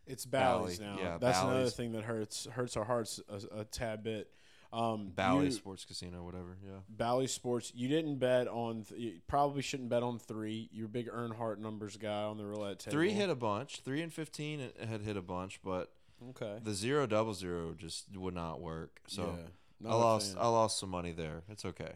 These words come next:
Speaker 1: Yeah,
Speaker 2: But
Speaker 1: I, I played slot machines. They had, uh, Jim Carrey's The Mask slot machine there, so I went and just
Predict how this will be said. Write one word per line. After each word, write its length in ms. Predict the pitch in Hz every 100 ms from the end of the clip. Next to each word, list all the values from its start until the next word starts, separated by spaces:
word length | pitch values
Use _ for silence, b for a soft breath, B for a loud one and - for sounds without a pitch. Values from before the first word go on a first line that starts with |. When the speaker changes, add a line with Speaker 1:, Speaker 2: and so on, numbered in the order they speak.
| - -
Speaker 1:
Yeah, 160 | 135 123
Speaker 2:
But 420 | 143 143 165 151
Speaker 1:
I, 60 | 135
I 20 |
played 320 | 147 185 175
slot 340 | - 180 180 123
machines. 520 | 117 - 104 92 92
They 140 | - 117
had, 360 | 127 123 117 101
uh, 340 | 110 110 104
Jim 240 | 98 117 117
Carrey's 400 | 127 123 117 110
The 120 | 107
Mask 520 | 110 123 101 80 - -
slot 360 | - - 123 107
machine 400 | 101 - 101 98
there, 220 | 95 95
so 240 | - 110 101
I 200 | 98 113
went 320 | 117 113 -
and 180 | 107 104
just 280 | 107 -